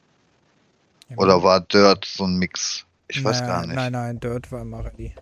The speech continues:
Speaker 1: Ich meine, das war immer Rallye. Das war immer dieses, du konntest halt nur auswählen zwischen, ähm, ob du diese Rallye-Wagen hast oder diese anderen Wagen. Aber ich meine, das war immer Rallye.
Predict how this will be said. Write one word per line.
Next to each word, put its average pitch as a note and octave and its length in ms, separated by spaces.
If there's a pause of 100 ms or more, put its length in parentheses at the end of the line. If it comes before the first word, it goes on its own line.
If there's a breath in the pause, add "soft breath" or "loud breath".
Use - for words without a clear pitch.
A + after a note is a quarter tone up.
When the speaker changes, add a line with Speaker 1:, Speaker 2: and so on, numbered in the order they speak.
(560)
Speaker 1:
Ich - 40
meine, C3+ 240
das C3 80
war C3 100
immer B2 200
Rallye. A#2+ 280 (560)
Das B2+ 160
war C#3+ 140
immer E3 220
dieses, D3 460
du - 100
konntest D#3+ 300
halt D3 160
nur D3 200
auswählen D3 580
zwischen, C#3 680
ähm, B2+ 340 (500)
ob C#3 160
du C#3+ 200
diese C#3 600
Rallye-Wagen D#3 720
hast D#3+ 320
oder D3 300
diese C3+ 340
anderen C3+ 360
Wagen. B2+ 360 (160)
Aber - 180
ich - 160
meine, C#3+ 260
das C#3+ 100
war C#3+ 100
immer C#3 200
Rallye. B2 280